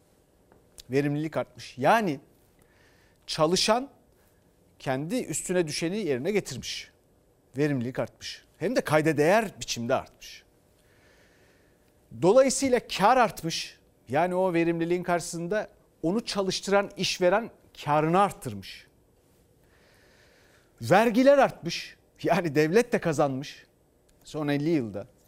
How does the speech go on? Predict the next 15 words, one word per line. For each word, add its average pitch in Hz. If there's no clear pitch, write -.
Olan 233
hep 294
bu. 165
Farklı 190
siyaset, 147
farklı 170
politikalar 127
uygulanıyor 117
ama 151
olan 156
hep 143
bu. 95
Vergiler 160
artmış. -
Tekelleşme 214